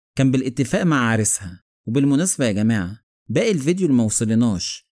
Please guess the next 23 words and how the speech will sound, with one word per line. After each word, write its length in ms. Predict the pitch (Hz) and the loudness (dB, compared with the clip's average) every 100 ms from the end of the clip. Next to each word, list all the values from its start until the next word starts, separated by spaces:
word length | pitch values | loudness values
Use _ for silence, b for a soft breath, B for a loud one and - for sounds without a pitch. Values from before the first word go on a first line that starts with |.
| _ - | _ 0
إن 100 | 139 | 2
العريس 420 | 139 131 202 - | 2 2 0 0
هيقوم 240 | 123 147 165 | 0 0 0
بعد 220 | 120 104 | 0 -2
كده 420 | - 92 82 - _ _ | -4 -4 -6 -14 _ _
وهيكمل 520 | 123 131 123 202 202 131 | 0 0 2 2 2 2
رقص 280 | 170 - | 0 2
مع 280 | 143 127 110 | 2 2 2
عروسته، 460 | 107 110 - - 92 _ _ _ | 0 -2 -6 -14 -20 _ _ _
والعروسة 480 | 123 127 147 202 139 | 0 2 0 0 0
قعدت 320 | 170 180 160 | -2 -2 -2
نص 180 | 175 170 | -2 -2
ساعة 320 | - 170 156 | -2 -2 -2
أو 80 | - | -2
ساعة 240 | - 175 | -2 -2
إلا 120 | 139 123 | 0 0
ربع 200 | 160 139 | 0 0
تقريبًا 640 | 131 107 135 104 85 90 _ _ _ | 0 0 0 -2 -6 -10 _ _ _
وهي 260 | 120 135 131 | 2 4 2
لابسة 260 | 190 - | 0 0
بدلة 240 | 135 175 143 | 0 -2 -2
الرقص 320 | 123 135 - | -2 -2 -2
دي 300 | 120 98 92 | -6 -8 -12